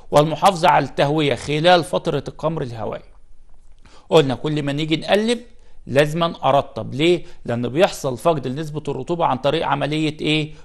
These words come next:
البخر. الكومه عندي دلوقتي بيتم تحللها او تخمرها في الظروف الهوائيه، يعني في الهواء الطلق، فبالتالي الهواء هيزود عمليه ايه؟ البخر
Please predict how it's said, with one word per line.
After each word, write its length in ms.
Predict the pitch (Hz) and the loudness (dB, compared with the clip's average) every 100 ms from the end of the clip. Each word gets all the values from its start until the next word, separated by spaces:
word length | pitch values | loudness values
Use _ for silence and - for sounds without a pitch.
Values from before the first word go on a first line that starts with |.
| - | -4
البخر. 500 | 143 143 151 - - | 0 2 2 0 -12
الكومه 300 | - 147 151 | -6 0 4
عندي 400 | 139 165 180 185 - - - | 2 2 -4 -6 -10 -16 -6
دلوقتي 480 | 131 160 190 147 143 - - | -2 0 -2 -6 -8 -10 -6
بيتم 800 | 120 113 - - 185 196 156 | -4 -4 -6 0 2 4 0
تحللها 680 | 127 123 131 139 175 170 175 185 | -4 -2 -2 0 0 4 4 4
او 460 | - - 120 113 | 0 -6 -4 -6
تخمرها 720 | 110 117 135 160 196 196 202 - - - | -8 0 0 2 0 2 0 -2 -18 -12
في 100 | - | -4
الظروف 460 | 151 123 160 190 185 | -2 2 2 2 2
الهوائيه، 800 | 165 156 175 175 175 180 139 107 | 2 6 6 6 4 2 0 -2
يعني 320 | 110 110 117 | -4 -4 -4
في 100 | 139 | -4
الهواء 480 | 127 147 170 185 190 | 2 4 6 4 0
الطلق، 500 | - 180 147 - - - - | -2 0 0 -4 -16 -18 -6
فبالتالي 680 | 139 135 - 165 190 185 156 | -2 -2 0 2 2 2 -2
الهواء 400 | 131 139 185 156 | 0 2 2 2
هيزود 760 | 143 127 147 175 190 185 165 | 0 0 2 2 2 0 -2
عمليه 640 | - 127 135 139 165 160 165 | -4 -4 -2 -2 0 -2 0
ايه؟ 260 | 165 165 | -2 -2
البخر 420 | - 160 196 - | -4 0 0 0